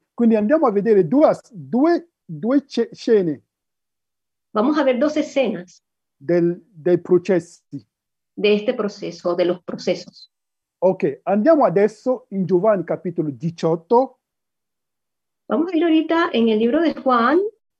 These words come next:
Speaker 2: el capítulo dieciocho.
Speaker 1: Mhm. Giovanni capitolo diciotto.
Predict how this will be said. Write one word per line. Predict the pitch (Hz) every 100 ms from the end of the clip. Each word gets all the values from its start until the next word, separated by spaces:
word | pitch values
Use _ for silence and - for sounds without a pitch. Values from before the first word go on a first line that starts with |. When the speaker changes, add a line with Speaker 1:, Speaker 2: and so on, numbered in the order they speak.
| _ _ _ -
Speaker 2:
el | 233
capítulo | 233 226 247 339 349
dieciocho. | 277 220 214 202 160 156 - - _ _ _ _
Speaker 1:
Mhm. | 120 117 120 131 _ _ _ _ _ _ _ _ _ _ _ _ _ _ _ _ _ _ _ _ _ _ _ _ _ _ _ _ _ _ _ _ _ _ _ _ _ _ _ _ _ _ - 113
Giovanni | 143 143 165 156
capitolo | 135 139 - 139 131 123
diciotto. | 117 131 175 190 190 190 208